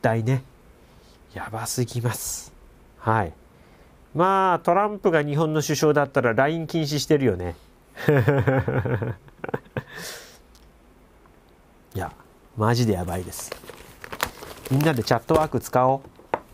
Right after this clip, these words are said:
う。ね。日本の会社だからね、チャットワークね。はい。チャットワーク使いましょう。まあ、最悪Telegramだな。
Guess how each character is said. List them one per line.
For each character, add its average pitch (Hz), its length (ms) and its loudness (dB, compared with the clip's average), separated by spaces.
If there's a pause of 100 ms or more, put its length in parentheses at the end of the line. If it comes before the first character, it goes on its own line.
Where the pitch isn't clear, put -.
(140)
う。 165 40 0
ね。 180 160 2 (480)
日 165 180 4
本 254 220 2
の 240 100 2
会 208 220 2
社 208 120 2
だ 185 60 0
か 107 100 0
ら 87 80 -6
ね、 127 260 -2
チ 120 100 -2
ャ 107 40 0
ッ - 20 -8 (100)
ト 113 140 2
ワ 101 160 0
ー 85 40 -8
ク - 140 -10
ね。 120 180 -2 (680)
は 98 180 -6
い。 87 60 -14 (1000)
チ - 80 -20
ャ - 40 0
ッ - 120 -4
ト 175 80 -2
ワ 180 100 2
ー - 20 -2
ク 127 100 -4
使 - 180 -2
い 147 40 -2
ま 156 120 -2
し - 80 -4
ょ 170 180 0 (2250)
う。 131 40 -4
ま 147 180 4
あ、 127 40 0
最 170 240 2
悪 170 140 0
Telegram 117 520 2
だ 87 120 -8
な。 90 280 -8